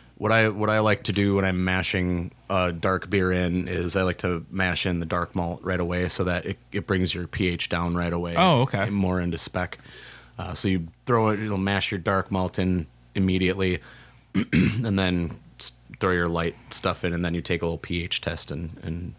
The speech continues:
Speaker 2: There
Speaker 1: check
Speaker 2: you go.
Speaker 1: and see where you're at.
Speaker 2: Cool. All right, uh, back to Crystal
Speaker 1: Mm-hmm.
Speaker 2: and caramel malts.
Speaker 1: So, yeah, I mean, differences between roasted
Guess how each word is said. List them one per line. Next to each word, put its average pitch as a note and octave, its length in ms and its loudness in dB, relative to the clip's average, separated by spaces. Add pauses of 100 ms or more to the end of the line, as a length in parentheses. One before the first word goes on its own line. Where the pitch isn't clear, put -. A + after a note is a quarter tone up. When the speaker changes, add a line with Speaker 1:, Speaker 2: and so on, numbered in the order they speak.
(140)
Speaker 2:
There - 80 -2
Speaker 1:
check - 120 2
Speaker 2:
you G2+ 40 0
go. G2+ 60 0
Speaker 1:
and F2 140 -2 (120)
see - 240 -6
where F2 160 -6
you're F2 200 -6
at. F2+ 200 -8 (1400)
Speaker 2:
Cool. D3 280 0 (800)
All B2 80 2
right, G#2 140 0
uh, B2 160 2
back E3+ 220 2
to - 60 -4
Crystal E3+ 440 0 (120)
Speaker 1:
Mm-hmm. D#3+ 160 6
Speaker 2:
and A2+ 420 4
caramel B2+ 400 6
malts. A2+ 520 0 (140)
Speaker 1:
So, C#3+ 180 2
yeah, C3 160 6
I A#2+ 100 2
mean, A#2+ 340 4
differences A#2 640 2
between A2 760 4
roasted G2 600 2